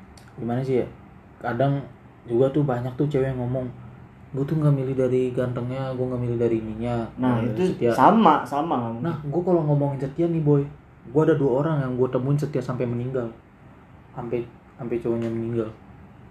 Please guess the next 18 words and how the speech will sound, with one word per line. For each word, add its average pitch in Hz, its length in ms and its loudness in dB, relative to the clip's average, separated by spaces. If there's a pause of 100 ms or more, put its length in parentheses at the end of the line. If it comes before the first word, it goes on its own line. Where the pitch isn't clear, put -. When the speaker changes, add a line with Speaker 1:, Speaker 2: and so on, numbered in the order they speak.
(320)
Speaker 1:
Cewek. 123 320 2 (1200)
Temen 120 160 0
gue 123 160 4
sendiri 123 480 0
yang 120 160 -10
kemarin, 117 320 -4 (240)
temen 113 240 -4
kita 113 160 0
almarhum, 113 480 0
Speaker 2:
Iya. 127 160 0
Speaker 1:
itu 131 160 2
ceweknya 143 240 4
juga 120 240 4
temen 113 160 -4
juga 127 240 0
setia, 117 400 -2
setia 117 160 -2
banget. 120 320 -4